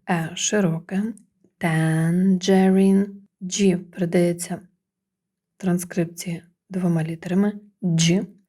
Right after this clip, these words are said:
Tangerines. Ненаголошена Е. Далі І не читається. S після дзвінких приголосних йде звук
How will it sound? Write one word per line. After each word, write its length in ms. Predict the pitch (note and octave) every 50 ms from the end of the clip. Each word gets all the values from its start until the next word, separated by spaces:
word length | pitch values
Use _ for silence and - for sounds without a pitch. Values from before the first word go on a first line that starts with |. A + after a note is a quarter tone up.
| _ _ _
Tangerines. 2250 | - F#3+ F#3 F3+ F3+ F3+ F3 F3 F3 E3+ E3 E3+ - G3 E3+ E3 D#3+ E3+ F#3 - _ _ _ _ _ _ _ _ _ _ _ _ _ _ - F#3+ F3+ E3+ E3 D#3 D#3 D#3+ F#3 A3 - - - -
Ненаголошена 920 | - F3+ F3+ F3+ F3+ F3+ F3+ G3 F#3+ F3+ F3+ F3+ - - F3+ E3+ E3 D#3+ E3 - _ _ _ _ _ _ _ _ _ -
Е. 260 | - E3+ E3 F#3+ A3+ - - - _ _ _ _ _ -
Далі 520 | G3+ F#3 F3+ F3 F3 E3 E3 E3+ D3+ - - _
І 200 | - F#3+ F3+ E3+
не 260 | D#3+ D#3+ E3 F#3 G3+ G3+
читається. 880 | G3+ - D#3+ D#3+ - - D#3+ D#3 D#3 D#3+ F3 E3 - - G3+ G#3+ A3 A3 _ _ _ _ _ - -
S 420 | F3+ E3 E3 E3 G3 G#3+ - - _ _
після 500 | - F#3+ F3+ F3+ - - E3+ D#3+ D#3+ - -
дзвінких 500 | - E3+ - F3+ F3 E3+ E3+ F3 E3 -
приголосних 560 | - F#3+ G3+ G#3+ A3+ A3 G#3+ A3 G#3+ - F#3
йде 240 | F3 E3 E3+ E3+ F3
звук 360 | F3 F#3 F#3 F#3 F#3+ F#3+ -